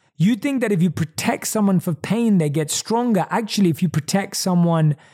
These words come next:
from pain, they get weaker. They get more fragile because they don't know how to deal with it when it inevitably will arise in their life.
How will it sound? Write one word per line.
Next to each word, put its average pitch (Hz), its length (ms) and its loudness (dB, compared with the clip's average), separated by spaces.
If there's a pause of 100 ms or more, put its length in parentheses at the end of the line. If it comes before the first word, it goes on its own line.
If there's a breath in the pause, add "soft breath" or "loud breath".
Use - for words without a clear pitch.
from 165 220 2
pain, 214 380 0
they 147 140 2
get 139 220 -2
weaker. 147 540 0
They 139 140 2
get 196 160 -2
more 170 160 2
fragile 190 760 0 (180 loud breath)
because 170 260 0
they 208 140 2
don't 202 460 0
know 214 120 0
how 170 180 2
to 170 100 4
deal 202 420 2
with 156 200 0
it 107 260 -4 (260 soft breath)
when 180 220 2
it 180 160 0
inevitably 170 840 2
will 147 180 0
arise 151 480 2
in 143 120 4
their 139 140 2
life. 139 520 -2